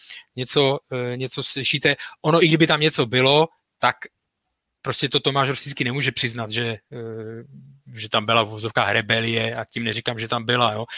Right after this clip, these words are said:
ale že tam jsou, třeba se hádají a tak dále. Na druhou stranu, eh, když má, jste s lidma, kteří mají kontakty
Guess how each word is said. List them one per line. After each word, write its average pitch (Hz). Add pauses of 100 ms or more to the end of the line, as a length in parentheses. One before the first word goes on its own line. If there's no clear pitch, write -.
(240)
ale 110
že 113
tam 117
jsou, 113
třeba 113
se -
hádají 113
a -
tak 113
dále. 113 (340)
Na 131
druhou 147
stranu, 127 (500)
eh, 117 (480)
když 127 (400)
má, 127 (200)
jste -
s 107
lidma, 139
kteří 131
mají 139
kontakty 131